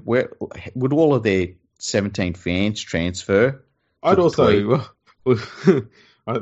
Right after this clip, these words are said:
Speaker 2: I think they'd be able to make the venture. Um,
Speaker 1: Yeah.
Speaker 2: I'd also make it so that if you're from Queensland, you can only sit on the Queensland side of the, of the stadium.
Speaker 1: That would be cool,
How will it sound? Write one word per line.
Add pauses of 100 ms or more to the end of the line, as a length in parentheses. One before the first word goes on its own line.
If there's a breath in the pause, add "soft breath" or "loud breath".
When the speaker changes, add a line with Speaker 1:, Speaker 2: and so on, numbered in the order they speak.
Speaker 2:
I
think
they'd
be
able
to
make
the
venture. (540 soft breath)
Um,
Speaker 1:
Yeah. (320)
Speaker 2:
I'd
also
make
it
so
that
if
you're
from
Queensland,
you
can
only
sit
on
the
Queensland
side
of
the, (100)
of
the
stadium. (880)
Speaker 1:
That
would
be
cool,